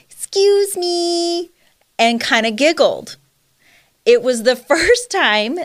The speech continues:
that Drayson looked a little embarrassed, which I had never really quite seen that facial expression on him. And also, he was using his manners. He said, "Excuse me." <clears throat> So <laughs> I was like, uh, and I was kind of taken aback.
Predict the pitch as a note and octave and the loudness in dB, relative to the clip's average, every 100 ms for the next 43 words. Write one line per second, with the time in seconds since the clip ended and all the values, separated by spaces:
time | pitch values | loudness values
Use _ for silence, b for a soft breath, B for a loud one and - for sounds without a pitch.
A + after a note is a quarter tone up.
0 | - G3 G#3+ G3+ G3 - A3+ A3 A#3+ B3+ | -8 -2 2 2 0 -2 -2 0 0 -4
1 | A3+ A3+ A3+ - A3+ B3 D#4+ A4 C4 G3+ | -2 -4 -4 -4 0 0 2 2 0 2
2 | G3 F3 D#3 A#3+ - - G#3 G#3 G#3 G3 | 2 2 0 -4 -6 -6 -4 -2 -2 -2
3 | G#3+ A#3+ A3+ A3 A3+ A3+ - A3+ G#3 F#3+ | -2 -2 0 -2 -2 -4 -6 -8 -6 -8
4 | - G3 G3+ F3 - - E3 - D#3+ D#3 | -4 -4 -4 -6 -6 -4 -4 -4 -6 -6
5 | E3 E3+ G#3 B B B B A3+ A3+ A3 | -6 -8 -10 B B B B 2 2 0
6 | A3 - - B3+ F4 - A3+ G3 A#3+ - | -2 -4 0 2 2 2 2 2 0 -6
7 | _ _ _ _ _ _ _ C4 C4 C4 | _ _ _ _ _ _ _ -2 0 0
8 | A#3 B3 C4+ C#4 B3 C4+ F#4+ G#3 - A3+ | -2 -4 -2 -4 -2 -2 -2 -4 -6 -6
9 | G3+ G#3 G#3 - - D#4+ F#4 F3 C3+ - | -6 -6 -6 -8 -6 -4 -4 -6 -10 -12
10 | _ - A#3 - C4 G#3 D#3+ - B3+ A3+ | _ -14 -12 -4 -4 -4 -8 -6 -2 0
11 | B3+ - F#4 - B4 - E4 C#4 - _ | -2 -2 -2 -2 -2 2 2 2 -4 _
12 | - B3 A#3 - _ B3+ B3+ B3 C4+ C#4 | 0 4 4 0 _ -2 0 0 -2 -4
13 | F#4 F4+ C4+ A3 A#3 C4 D4+ - | -4 -4 -4 -4 -4 -4 -4 -4